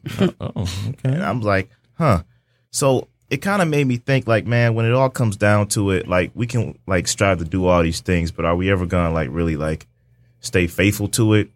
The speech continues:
Speaker 2: or
Speaker 1: Mm.
Speaker 2: does it really just matter, or is it all just dreams?
Speaker 1: Mm. I mean, it reminds me of what we talked about with New Year's resolution. Like, we ha-, we set these goals, you know, we're like, "All right, we're gonna achieve this, we got this." But then life, it just happens. Life happens, and you change your plans.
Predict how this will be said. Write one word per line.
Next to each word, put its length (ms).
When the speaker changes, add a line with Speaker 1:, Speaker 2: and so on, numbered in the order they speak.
Speaker 2:
or 340
Speaker 1:
Mm. 280
Speaker 2:
does 160
it 60
really 220
just 180
matter, 360
or 60
is 120
it 80
all 160
just 200
dreams? 420
Speaker 1:
Mm. 320
I 40
mean, 140
it 40
reminds 340
me 100
of 100
what 120
we 60
talked 220
about 200
with 100
New 140
Year's 240
resolution. 560
Like, 100
we 120
ha-, 140
we 100
set 260
these 200
goals, 680
you 120
know, 180
we're 100
like, 220
"All 60
right, 160
we're 120
gonna 160
achieve 320
this, 260
we 80
got 240
this." 220
But 140
then 120
life, 280
it 140
just 220
happens. 400
Life 200
happens, 400
and 80
you 80
change 300
your 80
plans. 440